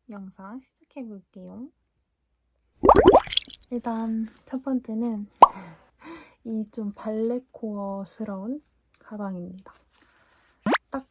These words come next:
숄더백으로 멜 수 있는 가방이고, 인스타그램에서 어떤 분이 판매를 하고 계시는 가방이어가지고 주문을 해서 얻은 가방입니다.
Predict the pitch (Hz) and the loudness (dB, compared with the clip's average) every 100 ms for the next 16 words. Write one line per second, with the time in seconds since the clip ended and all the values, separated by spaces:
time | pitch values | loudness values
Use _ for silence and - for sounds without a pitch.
0 | _ - - 311 320 320 302 285 269 254 | _ -20 -8 -6 -4 -4 -4 -4 -4 -6
1 | 233 - _ _ - - 240 214 208 202 | -8 -12 _ _ -14 -4 -4 -2 -4 -4
2 | 190 190 196 - 214 196 185 190 190 190 | -6 -6 -8 -12 -8 -8 -8 -10 -10 -10
3 | 190 190 - 202 - 196 190 190 262 262 | -10 -12 -14 -14 -10 -8 -8 -4 0 0
4 | 202 - - - - _ _ _ _ - | 0 -6 -20 -20 -20 _ _ _ _ -6
5 | 240 240 233 - 254 233 220 208 196 196 | -2 -2 -4 -4 -4 -4 -6 -6 -6 -8
6 | 190 190 220 196 196 - 214 202 - 202 | -8 -6 -6 -6 -8 -6 -4 -4 -4 -4
7 | 196 196 - 285 294 330 311 233 214 226 | -2 -4 -8 -6 -4 -2 -4 -6 -6 -6
8 | 240 - 214 202 208 196 - 208 190 190 | -8 -8 -12 -10 -8 -10 -6 -6 -6 -10
9 | 202 202 202 190 190 180 180 - 196 277 | -12 -8 -6 -4 -6 -10 -12 -14 -10 -6
10 | 254 208 - 226 233 269 254 202 196 196 | -6 -6 -8 -2 0 0 0 -2 -4 -8
11 | 196 190 185 _ _ _ _ - 185 - | -10 -10 -14 _ _ _ _ -12 -12 -10
12 | 196 190 170 170 165 | -10 -8 -8 -10 -12